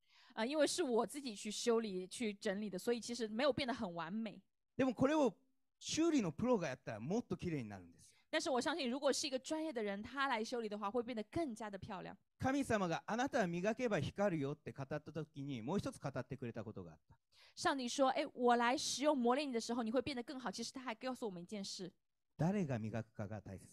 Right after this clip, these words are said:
Speaker 2: なんだよ。
Speaker 1: 谁来磨练你是重-，很重要的。
Speaker 2: あなたが自分で自分を磨こうとしても、ある程度のところしか行かない。
Speaker 1: 你想要自己来修理、自己来磨练，你可能只能达到一定的水准。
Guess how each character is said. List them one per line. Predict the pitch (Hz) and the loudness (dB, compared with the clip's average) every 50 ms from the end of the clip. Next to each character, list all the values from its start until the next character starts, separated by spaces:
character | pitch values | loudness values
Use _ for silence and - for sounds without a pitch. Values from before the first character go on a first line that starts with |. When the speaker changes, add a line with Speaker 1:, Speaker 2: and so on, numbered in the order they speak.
| - 92 | -20 -18
Speaker 2:
な | 90 | -18
ん | 85 76 | -18 -18
だ | 76 | -18
よ。 | 85 92 - _ _ - | -20 -20 -20 _ _ -8
Speaker 1:
谁 | - - - - 226 202 220 262 302 247 | -4 -2 0 2 4 4 4 4 2 0
来 | 220 208 208 | 0 0 0
磨 | 208 196 190 190 196 | 2 0 0 0 2
练 | 208 220 202 190 | 2 0 -2 -2
你 | 180 - - 202 _ _ _ _ _ _ - | -6 -10 -14 -18 _ _ _ _ _ _ -10
是 | - - 233 208 - _ | -8 -6 -6 -6 -6 _
重-， | - 262 226 190 | 0 0 0 0
很 | - 226 190 | 0 -2 -4
重 | 170 208 214 208 | -4 -4 -6 -4
要 | 196 175 | -4 -6
的。 | 160 - - - - _ _ _ _ _ _ _ _ _ _ _ | -6 -8 -12 -20 -20 _ _ _ _ _ _ _ _ _ _ _
Speaker 2:
あ | - 190 | 0 2
な | 247 311 302 | 2 2 4
た | - 311 | 4 4
が | 233 196 170 | 4 4 2
自 | - - 170 202 | 2 0 0 2
分 | 208 294 302 311 | 2 2 0 0
で | 294 302 277 | 0 0 -2
自 | 202 185 220 226 | 0 0 0 2
分 | 277 269 269 | 2 4 4
を | 254 233 | 4 4
磨 | 202 202 208 220 240 | 4 4 2 2 2
こ | - 233 220 | 2 2 2
う | 226 | 2
と | 226 226 | 2 -2
し | - | -2
て | - 196 | 0 -2
も、 | 165 170 165 139 101 - _ _ _ _ _ _ - | 0 0 -2 -2 -4 -6 _ _ _ _ _ _ -6
あ | 120 131 | -4 -2
る | 143 | -2
程 | 139 170 175 | -2 -2 -4
度 | 202 | -4
の | 190 175 | -4 -4
と | 165 135 | -4 -4
こ | 151 | -4
ろ | 143 | -4
し | 131 - | -4 -6
か | - 101 | -8 -10
行 | 92 | -8
か | - 95 | -10 -12
な | 85 82 80 | -14 -14 -16
い。 | - _ _ _ _ _ _ - | -20 _ _ _ _ _ _ -6
Speaker 1:
你 | 233 294 | -6 -4
想 | 302 - 320 226 208 233 | -2 0 -2 0 0 0
要 | 262 262 | 0 -2
自 | - - - - 415 294 | -2 -2 -2 -2 -2 0
己 | - 226 202 | 0 -2 -2
来 | 185 180 185 | -2 -2 -2
修 | - - 254 254 | -4 -4 -4 -4
理、 | 226 214 190 | -4 -6 -8
自 | - - 370 349 | -8 -8 -8 -6
己 | - 202 | -4 -2
来 | 180 185 185 | -2 -2 0
磨 | 202 208 185 196 | -2 -2 -2 -4
练， | 208 202 196 | -4 -6 -6
你 | 226 | -8
可 | 220 277 208 | -6 -6 -6
能 | 190 208 | -6 -6
只 | - - 190 | -6 -6 -6
能 | 196 208 | -6 -4
达 | 175 165 | -4 -4
到 | 185 214 - | -4 -4 -6
一 | - 196 | -6 -8
定 | 175 262 240 | -10 -8 -8
的 | 208 175 | -8 -10
水 | - - 151 160 | -10 -12 -14 -14
准。 | - 160 131 | -14 -18 -20